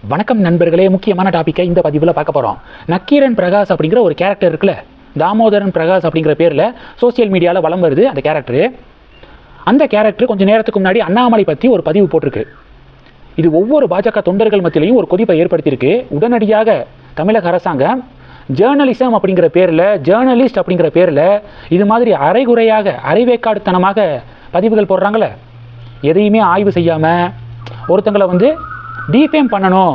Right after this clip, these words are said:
ஒருத்தங்களை வந்து ஏதாவது அவங்க மேல ஒரு பழி சொல்லணும் அப்படிங்கிறதுக்காக சில ஜேர்னலிஸ்டுகள் சுத்திக்கு இருக்காங்க.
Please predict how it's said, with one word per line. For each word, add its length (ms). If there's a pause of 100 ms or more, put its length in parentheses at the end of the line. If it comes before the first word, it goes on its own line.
(120)
ஒருத்தங்களை 380
வந்து 340 (260)
ஏதாவது 300
அவங்க 180
மேல 180
ஒரு 140
பழி 260
சொல்லணும் 400
அப்படிங்கிறதுக்காக 760 (240)
சில 220
ஜேர்னலிஸ்டுகள் 600
சுத்திக்கு 260
இருக்காங்க. 320